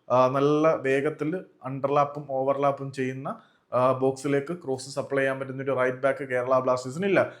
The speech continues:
അതുകൊണ്ട് തന്നെ ഇരുപത്തഞ്ച് വയസ്സായ ബംഗളൂരു എഫ് സിയുടെ സിക്കിം സ്വദേശിയായിട്ടുള്ള അങ്മാൽ ഭൂട്ടിയെ കേരള ബ്ലാസ്റ്റേഴ്സ്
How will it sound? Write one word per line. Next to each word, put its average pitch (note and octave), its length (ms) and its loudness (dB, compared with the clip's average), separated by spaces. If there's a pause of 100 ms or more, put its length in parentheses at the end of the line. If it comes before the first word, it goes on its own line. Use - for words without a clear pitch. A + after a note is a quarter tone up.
(160)
അതുകൊണ്ട് A3+ 400 6
തന്നെ F#3+ 140 2
ഇരുപത്തഞ്ച് F3+ 460 2
വയസ്സായ D#3+ 340 0
ബംഗളൂരു D#3 460 -2
എഫ് D3 80 -4
സിയുടെ D3+ 240 -4
സിക്കിം D#3 320 -12
സ്വദേശിയായിട്ടുള്ള D3 680 -2
അങ്മാൽ C#3 340 -2
ഭൂട്ടിയെ C#3 420 0
കേരള C3+ 360 0
ബ്ലാസ്റ്റേഴ്സ് C3+ 440 -2